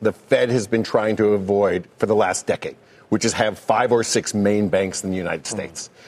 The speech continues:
By doing this, we're preserving smaller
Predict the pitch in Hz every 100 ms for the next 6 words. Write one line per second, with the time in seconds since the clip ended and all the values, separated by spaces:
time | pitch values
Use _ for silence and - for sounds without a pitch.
0 | - - 117 110 - 156 170 143 113 -
1 | 117 - - 117 92 123 143 110 95 92
2 | - - - - 135 131 131 127 123